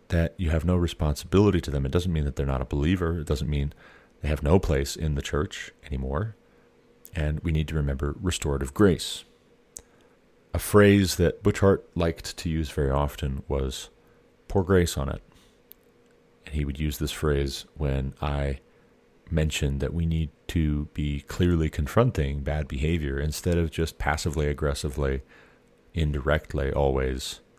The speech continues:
doing an end run around bad behavior in the church. We should be doing more than dealing with it from the pulpit. We should be doing more than accommodating,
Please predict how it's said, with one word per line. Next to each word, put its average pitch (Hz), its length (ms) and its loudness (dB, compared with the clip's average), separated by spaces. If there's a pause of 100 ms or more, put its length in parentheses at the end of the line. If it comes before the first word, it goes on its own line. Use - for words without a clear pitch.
(540)
doing 78 240 2
an 71 100 2
end 67 220 0
run 71 480 0 (100)
around 67 520 -4 (720)
bad 65 220 -4
behavior 69 440 -4
in 73 160 -4
the 69 80 -6
church. - 520 -8 (760)
We 82 120 -2
should 73 140 -4
be 82 80 0
doing 82 300 4
more 92 320 8
than 82 460 4 (720)
dealing 82 300 2
with 73 140 0
it - 160 -2
from 71 180 -2
the 69 80 -2
pulpit. - 460 6 (340)
We - 80 -4
should - 140 -6
be 76 80 -4
doing 87 280 6
more 90 320 10
than 80 540 2 (160)
accommodating, - 920 2